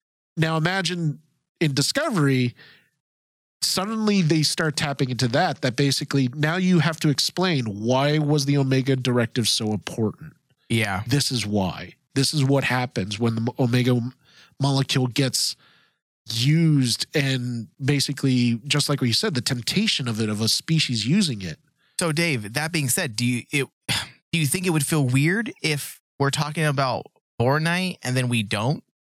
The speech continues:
Speaker 2: delve into the Omega molecule? It feels strange, right?
Speaker 1: <sighs> After,
Speaker 2: If
Speaker 1: after
Speaker 2: Bor-,
Speaker 1: this episode,
Speaker 2: Bor-,
Speaker 1: yes.
Speaker 2: Boronite, as far as I know,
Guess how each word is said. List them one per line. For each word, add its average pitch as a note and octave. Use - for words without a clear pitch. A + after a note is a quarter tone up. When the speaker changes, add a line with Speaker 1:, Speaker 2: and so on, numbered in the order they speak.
Speaker 2:
delve C#3+
into D3+
the C3+
Omega A#2+
molecule? D#3
It C#3
feels D#3+
strange, C3+
right? A#2+
Speaker 1:
<sighs> -
After, B3
Speaker 2:
If -
Speaker 1:
after -
Speaker 2:
Bor-, F3
Speaker 1:
this A3
episode, A3
Speaker 2:
Bor-, D3
Speaker 1:
yes. -
Speaker 2:
Boronite, F3+
as B2
far D3
as B2
I A2
know, E2+